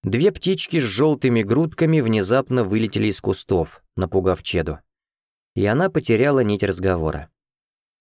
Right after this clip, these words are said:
Обогнула акацию, любуясь небом, голубеющим сквозь листву, стеклянными колокольчиками, рассыпающими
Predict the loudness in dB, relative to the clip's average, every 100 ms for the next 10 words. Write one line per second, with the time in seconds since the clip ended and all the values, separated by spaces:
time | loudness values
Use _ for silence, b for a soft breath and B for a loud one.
0 | -6 -2 0 0 2 2 2 0 -4 0
1 | 0 2 2 2 2 -2 0 0 2 2
2 | 4 2 2 0 -4 -2 -2 0 -2 -4
3 | -2 0 -2 -4 _ _ -6 -6 0 0
4 | 2 0 0 -2 -2 0 0 0 -6 -6
5 | -6 -6 _ -6 -6 -4 -4 0 0 0
6 | -2 -2 -2